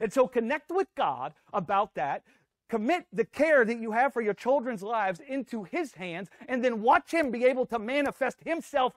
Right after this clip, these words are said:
in your life towards your kids. 'Cause the world wants to burden you. And if it can get that burden on you,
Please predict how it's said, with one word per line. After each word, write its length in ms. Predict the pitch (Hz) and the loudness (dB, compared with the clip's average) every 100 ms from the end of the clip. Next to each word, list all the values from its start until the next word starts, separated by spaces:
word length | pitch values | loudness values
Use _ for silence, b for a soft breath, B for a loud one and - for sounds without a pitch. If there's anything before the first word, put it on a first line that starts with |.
| - | -2
in 220 | 311 277 | 2 4
your 200 | 277 240 | 4 4
life 240 | 214 190 - _ - | 2 0 -2 _ 6
towards 280 | 285 240 | 10 10
your 140 | 220 220 | 8 0
kids. 500 | - 202 - - - _ _ _ _ _ _ _ _ _ _ _ _ _ _ _ _ _ _ _ _ _ _ _ _ _ _ _ _ _ _ _ _ _ _ _ _ _ _ _ _ _ _ - | 0 -4 -6 -16 -20 _ _ _ _ _ _ _ _ _ _ _ _ _ _ _ _ _ _ _ _ _ _ _ _ _ _ _ _ _ _ _ _ _ _ _ _ _ _ _ _ _ _ -6
'Cause 140 | 214 | -2
the 80 | 196 | 0
world 380 | 185 302 339 233 | 6 10 10 8
wants 180 | 240 - | 2 -2
to 80 | 190 | -4
burden 420 | 208 277 214 151 | 2 2 2 -4
you. 160 | 123 110 _ _ _ _ _ _ _ _ _ _ | -12 -16 _ _ _ _ _ _ _ _ _ _
And 80 | 160 | -6
if 120 | 196 | -2
it 120 | 302 | -2
can 160 | 339 277 | 0 -2
get 220 | 202 - | -2 -2
that 220 | 285 262 | 0 -2
burden 320 | 214 254 277 247 | 2 2 4 2
on 180 | 254 | -2
you, 300 | 247 285 311 | -2 -2 -2